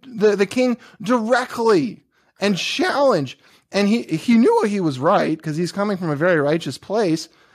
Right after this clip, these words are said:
And lo and behold, he literally was glowing at the end of this period of water and vegetables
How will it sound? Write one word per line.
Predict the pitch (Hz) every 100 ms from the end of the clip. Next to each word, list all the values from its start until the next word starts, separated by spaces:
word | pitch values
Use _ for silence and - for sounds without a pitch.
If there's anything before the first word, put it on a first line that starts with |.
| _ -
And | 196 208 190
lo | 160 156 214 277
and | 269
behold, | 214 185 214 214 214 - _ -
he | 269
literally | 262 277 302 294 277
was | 240 202 151
glowing | 131 170 240 440 440 220 143 139
at | 170 180
the | 190 185
end | 180 220
of | 202 170
this | 175 170
period | 226 254 240 170
of | 170 165
water | 156 185 202 202
and | 190 160 156
vegetables | 190 - 190 185 185